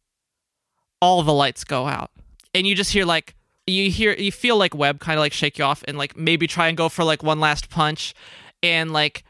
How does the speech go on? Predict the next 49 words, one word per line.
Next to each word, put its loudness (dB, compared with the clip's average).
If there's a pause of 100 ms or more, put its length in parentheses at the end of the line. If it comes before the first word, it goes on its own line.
(220)
it's -2
completely 2
dark -2
in -6
here -10
'cause -10
the -4
windows 0
have -4
been -4
covered 0
and -8
it's -10
coming -2
into -6
the -12
station. -4 (540)
And 0
it's -4
like, 0
it's -4
that 0
last -2
click -6
as -10
the, -6
the -10
train's -2
sort -2
of -12
turning -2
off. -4 (480)
And, 0
and 0
then 2
you -2
just -4
hear, 0
like, -4 (540)
shouting -2
and -2
a 2
little 2
bit -2
of -8
screaming -2
from, -4
like, -6 (100)
Webb -2